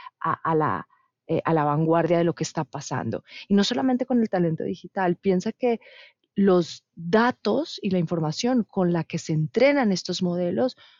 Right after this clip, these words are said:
son generalmente de bases de datos construidas en Estados Unidos o en Europa, cuyas características son muy similares, hombres blancos. Eh, lo que hace entonces que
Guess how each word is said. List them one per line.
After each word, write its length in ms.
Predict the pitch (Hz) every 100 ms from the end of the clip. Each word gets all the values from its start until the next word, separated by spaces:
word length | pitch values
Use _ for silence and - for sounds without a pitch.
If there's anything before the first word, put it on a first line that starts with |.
| _ _ _ _
son 280 | - - 208
generalmente 800 | 202 240 233 202 190 196 196 220
de 100 | 233
bases 360 | 185 160 - 185
de 100 | 185
datos 520 | 180 170 - 240 - _ _ _ -
construidas 760 | 185 - 170 185 202 233 - _ _ _ _ -
en 240 | 185 202
Estados 420 | 185 196 175 185
Unidos 460 | 202 190 190 226 -
o 140 | 185
en 80 | 175
Europa, 580 | 180 196 196 180 208 247 - _ _ _ _ _ _
cuyas 400 | - 180 165 160
características 840 | - 160 156 170 165 151 185 190 170
son 180 | 180 165
muy 640 | 175 175 175 170 170 160 _
similares, 720 | - 214 247 381 143 117 -
hombres 340 | 175 170 156 147
blancos. 560 | 151 120 - - - _ - - - - -
Eh, 380 | 165 156 147 143 _
lo 240 | 190 196
que 160 | 180 185
hace 240 | 180 185
entonces 540 | 214 - 247 220 226 -
que 340 | 214 214 240